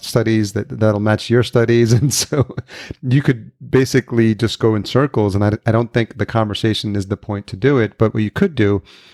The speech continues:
is either at the beginning of the show or, or at the end saying, "Hey,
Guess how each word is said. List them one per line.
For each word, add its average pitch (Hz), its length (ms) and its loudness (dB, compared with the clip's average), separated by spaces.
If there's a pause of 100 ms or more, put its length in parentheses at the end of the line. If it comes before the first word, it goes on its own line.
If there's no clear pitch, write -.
(180)
is 113 180 0
either 107 400 0 (400)
at 110 160 2
the 110 80 -6
beginning 143 400 0
of 127 80 -4
the 127 80 0
show 120 540 -2 (260)
or, 110 160 0 (240)
or 104 140 0
at 98 80 -2
the 117 160 2
end 127 240 2
saying, 107 160 2
"Hey, 123 320 2